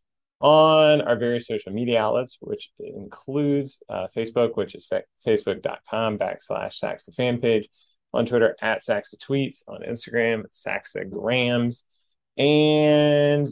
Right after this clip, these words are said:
don't forget to sign up for the Sax Alert, which comes out once a month. And as I mentioned before, is a really great non-invasive resource. It's really n-, nice to work through. So that's more information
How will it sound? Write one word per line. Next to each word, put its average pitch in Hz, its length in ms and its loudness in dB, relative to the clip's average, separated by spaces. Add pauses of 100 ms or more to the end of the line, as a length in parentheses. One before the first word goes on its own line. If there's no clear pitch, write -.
don't 143 200 4
forget 156 200 -4
to 139 40 -6
sign 151 200 -4
up 151 100 -4
for 151 80 -6
the 147 80 -6
Sax 180 300 -6
Alert, - 280 -8
which - 140 -14
comes 104 180 -2
out 104 140 2
once 117 220 -4
a - 20 -2
month. 135 300 0
And 104 180 -4
as 107 160 -2
I 113 80 0
mentioned 113 340 -4
before, 113 440 0
is 98 140 -4
a 101 40 2
really 123 560 0
great 110 460 -2 (420)
non-invasive 120 1080 -2
resource. - 760 -8
It's - 100 -12
really 110 400 2
n-, - 140 -14 (100)
nice 120 460 -2
to 117 160 -2
work 104 360 -2
through. 90 360 -12 (600)
So 113 220 0
that's 156 380 -2
more 147 260 -2
information 151 720 -6